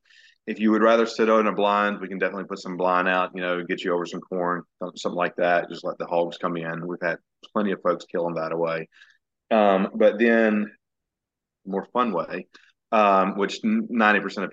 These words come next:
people do, is we break out the dogs and the side-by-sides, and we are chasing these hogs down.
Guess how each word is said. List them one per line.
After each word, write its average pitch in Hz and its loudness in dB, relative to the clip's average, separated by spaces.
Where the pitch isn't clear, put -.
people 87 -8
do, 95 2
is 95 0
we 101 -6
break 120 -2
out 120 2
the 101 -4
dogs 101 0
and 104 -8
the - -14
side-by-sides, 82 -6
and 92 -4
we 95 -4
are 95 0
chasing 95 -4
these 92 -6
hogs 92 2
down. 92 -6